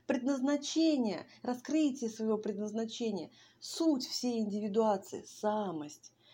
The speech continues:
Выстраивание оси, вот эго, самость от «я» реального, настоящего, какой я есть здесь сейчас, до «я» такого, которое я должен себя раскрыть, это эго самость, такая вот тропинка, процесс трансформации,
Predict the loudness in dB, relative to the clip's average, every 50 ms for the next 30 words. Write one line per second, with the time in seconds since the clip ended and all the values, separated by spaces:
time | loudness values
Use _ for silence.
0 | -20 -20 -20 -20 -20 -8 -2 0 0 0 0 0 2 6 6 8 8 8 6 4
1 | 2 0 0 -2 -4 -2 0 0 0 0 -2 -6 -6 -2 -2 -2 -4 -4 -8 -10
2 | -10 -10 -14 _ _ 2 4 4 4 2 -2 -6 -6 _ _ _ -8 -2 0 2
3 | 2 2 0 -2 -6 _ _ _ -4 -4 -4 -2 0 2 2 2 0 -2 -10 _
4 | -6 -2 0 2 2 2 2 2 0 -2 -2 -4 -4 -2 -2 -4 -2 -2 -2 -4
5 | -4 -4 -6 -4 -4 -4 -2 -2 -2 0 -2 -4 -6 -8 -10 -10 -10 -12 -14 -8
6 | -6 -6 -6 -6 -8 -14 -10 -6 -6 -6 -6 -8 -14 _ _ _ _ _ -8 -2
7 | 2 4 6 6 4 4 0 -6 _ _ _ _ _ _ _ _ -6 0 2 2
8 | 2 4 2 0 0 0 0 0 0 0 0 -2 0 2 2 2 2 4 2 2
9 | 2 0 -4 -6 -8 -6 -4 -2 -2 -2 -4 -6 -4 -2 -2 -2 -2 -4 -12 -20
10 | _ _ _ _ _ _ _ _ -8 -6 -4 -4 -4 -2 0 0 0 0 0 -4
11 | -4 -6 _ _ _ _ _ _ _ _ _ _ _ _ _ -12 -2 2 4 4
12 | 4 4 0 -6 -10 -14 _ -20 _ _ -10 -10 -4 -2 0 0 0 0 -2 -6
13 | -8 _ 2 4 4 4 4 2 -2 -2 -2 -4 -6 -4 -2 -2 -2 -2 -2 -4
14 | -4 -4 -2 -2 -2 -2 0 0 0 2 2 2 0 0 -2 -4 -10 -16 -14 -16
15 | -16